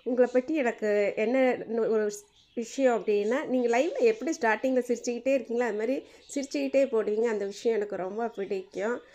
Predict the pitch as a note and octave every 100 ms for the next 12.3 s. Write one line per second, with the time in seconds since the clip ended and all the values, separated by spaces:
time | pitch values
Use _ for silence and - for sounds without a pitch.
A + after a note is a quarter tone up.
0 | - _ A3+ C#4 C4 A3+ A#3+ B3 A#3+ G#3
1 | A#3 B3+ A3+ - A3 A#3+ A3 G#3+ G#3+ A3+
2 | F#3+ F3+ G3+ G3 F#3 G#3 C4 C4+ A3+ A3
3 | G#3+ G#3 G#3+ A#3 A3 G3+ G3+ G#3+ B3+ A#3
4 | A3 G3+ G3 A3 G3+ A3 A3 G#3+ F#3+ F#3
5 | F#3+ - _ - A#3 G#3+ G#3+ B3+ B3+ B3
6 | C4+ B3 G#3 A3 A#3+ A#3+ G3+ A3 A3+ G#3+
7 | F#3+ G#3+ G#3 G#3 G3+ G3+ G#3+ A#3 A#3 A#3+
8 | A3 A3 G#3 G#3+ A3 G3+ G#3 G#3+ A3+ G#3+
9 | G3+ F#3+ G#3+ - - D4 - F#4 C#4+ A3+
10 | A3 - B3+ B3 A#3 A#3 A3 G#3 G#3 F#3+
11 | F#3+ F#3+ G3+ F#3+ F3 G3 G3 G#3 B3 A#3+
12 | A3 G3+ B3